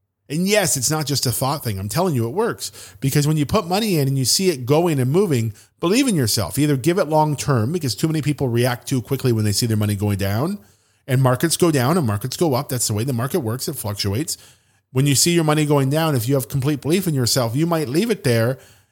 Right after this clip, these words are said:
take in the data, and wait for it to go back up and then make a ton of money six months from now. But if you're watching every day, you're gonna go nuts. Or if you're in the market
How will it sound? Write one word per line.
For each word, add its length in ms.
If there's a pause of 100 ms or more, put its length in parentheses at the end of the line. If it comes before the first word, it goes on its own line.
(220)
take 260
in 100
the 80
data, 540
and 160
wait 220
for 160
it 80
to 80
go 160
back 280
up 300
and 100
then 120
make 160
a 40
ton 220
of 80
money 220
six 260
months 220
from 100
now. 160
But 140
if 80
you're 80
watching 280
every 160
day, 120
you're 100
gonna 140
go 100
nuts. 460 (500)
Or 220
if 140
you're 120
in 80
the 60
market 560